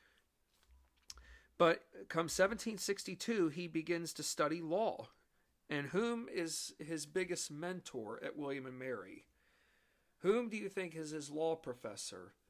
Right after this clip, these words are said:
This man, um, would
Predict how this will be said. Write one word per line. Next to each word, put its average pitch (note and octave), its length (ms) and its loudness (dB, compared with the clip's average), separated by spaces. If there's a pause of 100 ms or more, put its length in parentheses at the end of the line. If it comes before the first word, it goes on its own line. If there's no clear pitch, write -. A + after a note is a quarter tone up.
(840)
This F3+ 240 0
man, F#3+ 560 -2
um, C3+ 460 -2 (760)
would D#3 300 0